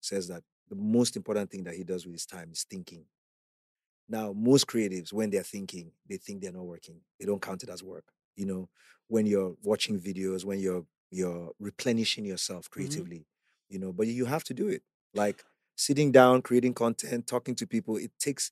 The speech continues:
Speaker 1: like, you're giving of yourself.
Speaker 2: But
Speaker 1: And replenishing that is, is actually a, an act of work as
Speaker 2: So,
Speaker 1: well.
Speaker 2: but you do the, the truth is that even when I'm on holiday, I'm, I'm, I'm actually not on holiday because I'm constantly thinking of my
Speaker 1: Exactly.
Speaker 2: contents. And, and thinking is also a, a,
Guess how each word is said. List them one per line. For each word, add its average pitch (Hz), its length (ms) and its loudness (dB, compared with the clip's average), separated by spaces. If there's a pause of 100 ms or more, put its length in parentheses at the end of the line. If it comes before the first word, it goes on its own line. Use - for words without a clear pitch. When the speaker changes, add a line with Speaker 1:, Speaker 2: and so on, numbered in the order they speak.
(140)
Speaker 1:
like, 120 200 8
you're 120 120 8
giving 120 400 6
of 104 120 4
yourself. 98 640 -4 (140)
Speaker 2:
But 185 160 -4 (100)
Speaker 1:
And 107 240 2
replenishing 123 640 0
that 98 180 0
is, 92 180 -6 (160)
is 95 220 -6
actually 110 340 4
a, 95 60 2 (140)
an 98 140 -14
act 104 200 -8
of 92 80 -6
work 87 340 -6
as - 100 -12
Speaker 2:
So, 226 60 2
Speaker 1:
well. 226 120 -2
Speaker 2:
but 208 60 -6
you 233 120 -2
do 294 100 -4
the, - 180 -8
the 165 160 -10
truth - 360 -8
is 147 100 -10
that 135 140 -2
even 196 220 0
when 185 140 0
I'm 135 80 0
on 127 80 0
holiday, 135 300 -2
I'm, 135 240 -6
I'm, 147 200 -6 (440)
I'm 170 240 -6 (360)
actually 196 280 0
not 165 120 -2
on 139 80 -6
holiday 147 200 0
because 131 240 -2
I'm 135 80 -4
constantly 160 360 -8
thinking 147 200 -2
of 127 100 2
my 113 60 -20 (160)
Speaker 1:
Exactly. 131 380 0
Speaker 2:
contents. 135 520 0
And, 160 140 6 (100)
and 170 180 6 (200)
thinking 240 220 4
is 151 80 2
also 165 220 8
a, 139 40 12 (240)
a, 127 40 4